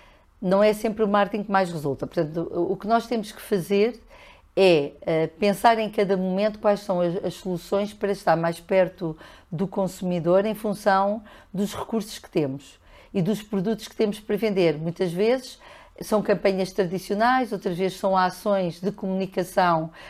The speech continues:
que têm a ver com eventos. Eu acredito imenso nos eventos. Eh, e não é por causa, não é os eventos naquele sentido da festa e do croquete, é nos eventos como ativações de marca.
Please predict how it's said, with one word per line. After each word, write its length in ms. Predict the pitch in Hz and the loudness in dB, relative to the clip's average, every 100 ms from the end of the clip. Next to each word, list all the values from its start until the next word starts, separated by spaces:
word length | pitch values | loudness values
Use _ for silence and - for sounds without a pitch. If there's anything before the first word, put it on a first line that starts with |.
| - | -20
que 80 | - | -4
têm 280 | - 190 185 | 0 2 2
a 40 | |
ver 300 | 165 190 180 | 2 2 0
com 180 | - 170 | 0 -4
eventos. 640 | 165 175 262 262 - - - - - | 0 2 2 2 -4 -20 -20 -8 -2
Eu 80 | |
acredito 380 | 208 208 214 208 | 0 0 -2 -2
imenso 320 | 180 175 165 | -2 -2 -4
nos 120 | 175 156 | -6 -6
eventos. 520 | 151 156 175 - _ _ _ _ _ - - - | -4 -6 -8 -16 _ _ _ _ _ -20 -20 -4
Eh, 640 | 180 170 170 165 160 160 - | 2 4 6 4 2 0 0
e 120 | 208 | 0
não 180 | 214 214 | 4 4
é 120 | 220 | 4
por 220 | 214 202 | 0 -8
causa, 500 | - 208 202 196 202 | 4 6 6 4 2
não 220 | 196 202 208 | 2 2 4
é 100 | 208 | 2
os 160 | 175 | 2
eventos 400 | 202 180 214 214 | -2 -2 -2 -2
naquele 300 | 208 208 208 | -6 -2 -4
sentido 640 | 202 202 180 202 196 214 214 - - | -2 -6 -2 -2 -2 -4 -6 -18 -14
da 160 | - 190 | 0 0
festa 360 | 196 202 202 214 | 2 0 2 -2
e 40 | |
do 100 | 190 | -2
croquete, 640 | - 196 185 190 185 185 - - - - - | 4 4 4 4 2 2 -16 -20 -20 -12 0
é 100 | 196 | 2
nos 220 | 208 185 | 2 0
eventos 380 | 208 190 214 - | 0 0 -2 -2
como 200 | 220 202 | 0 0
ativações 640 | 196 196 180 175 190 160 | 0 -2 -6 -4 -6 -4
de 60 | 156 | -4
marca. 340 | 147 139 | -4 -6